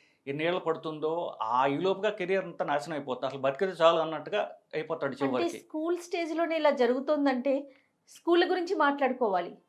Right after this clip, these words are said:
Speaker 2: పేరెంట్స్ వాళ్ళ కనుసన్నల్లో ఎంతవరకు పిల్లలు ఉంటున్నారు అనే విషయం మాట్లాడుకోవాలి. అంత ఈజీగా ఎలా దొరుకుతున్నాయి అనేది కూడా మనం మాట్లాడుకోవాల్సిన విషయం కదా శ్రీనివాస్ గారు.
Speaker 1: Exactly. ఈ మూడు మెయిన్ ఇష్యూస్ అండి. In fact,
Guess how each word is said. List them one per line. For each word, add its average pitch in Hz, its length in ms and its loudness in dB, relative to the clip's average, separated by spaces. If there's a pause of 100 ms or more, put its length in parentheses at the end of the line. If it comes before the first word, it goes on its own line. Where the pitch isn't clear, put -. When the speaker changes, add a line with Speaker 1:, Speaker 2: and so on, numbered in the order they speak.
(360)
Speaker 2:
పేరెంట్స్ 339 460 2
వాళ్ళ 247 340 6
కనుసన్నల్లో 302 720 0
ఎంతవరకు 311 580 0
పిల్లలు 285 380 0
ఉంటున్నారు 285 420 0
అనే 247 180 0
విషయం 320 280 -6
మాట్లాడుకోవాలి. 220 580 -4 (260)
అంత 453 240 -2
ఈజీగా 349 580 -4
ఎలా 262 360 4
దొరుకుతున్నాయి 311 580 -2
అనేది 285 240 -2
కూడా 339 180 -2
మనం 254 360 -6 (200)
మాట్లాడుకోవాల్సిన 247 640 2
విషయం 226 240 -6
కదా 208 200 -2
శ్రీనివాస్ 196 540 -8
గారు. 117 100 -2
Speaker 1:
Exactly. 117 240 -12
ఈ 117 160 -18
మూడు 120 280 -6
మెయిన్ 117 260 -6
ఇష్యూస్ 117 360 -10
అండి. 104 380 -12 (300)
In 123 80 -8
fact, 143 400 -6